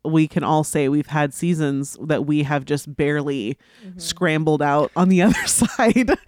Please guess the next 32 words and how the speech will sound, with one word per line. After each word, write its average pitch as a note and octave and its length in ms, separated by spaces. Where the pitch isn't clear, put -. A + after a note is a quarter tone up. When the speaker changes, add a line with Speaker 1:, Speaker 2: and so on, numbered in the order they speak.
Speaker 1:
Um, F#3+ 520
and G#3 240
so C4+ 220
that A3+ 260
happens. F#3 560
You're G#3 100
not, G3 280
just G3+ 180
'cause G3+ 160
you're G3+ 120
a F3 40
Christian G3 440
doesn't F3 280
mean E3 560
Speaker 2:
Mm-hmm. G3 140
Speaker 1:
you're E3+ 140
going F3 320
to F3 160
assess - 840
each, - 720
like, E3 240
each F3 260
season E3+ 400
of D3+ 140
your D3+ 100
life D3 340
or D3+ 60
each D#3 320
turn E3 380
of D3 100
your D3 140
life, D3 500